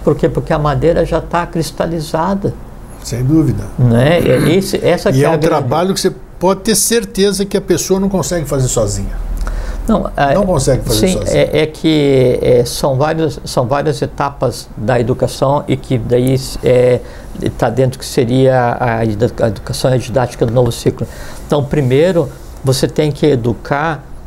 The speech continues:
Speaker 1: é, a alma animal. O que que é a alma animal? É aquela ânima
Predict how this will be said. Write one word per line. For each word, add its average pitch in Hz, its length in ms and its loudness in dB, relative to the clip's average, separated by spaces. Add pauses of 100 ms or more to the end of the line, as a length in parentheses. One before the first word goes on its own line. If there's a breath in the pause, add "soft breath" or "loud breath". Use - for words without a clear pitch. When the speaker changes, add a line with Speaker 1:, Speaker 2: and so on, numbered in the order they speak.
(140)
Speaker 1:
é, 127 580 4 (220)
a 120 600 0
alma 147 460 0
animal. 143 500 0 (640)
O - 40 -16
que - 100 0
que - 180 -2
é 156 60 2
a 135 60 0
alma 131 200 2
animal? 120 480 2
É 147 120 2
aquela 165 520 0
ânima 175 560 2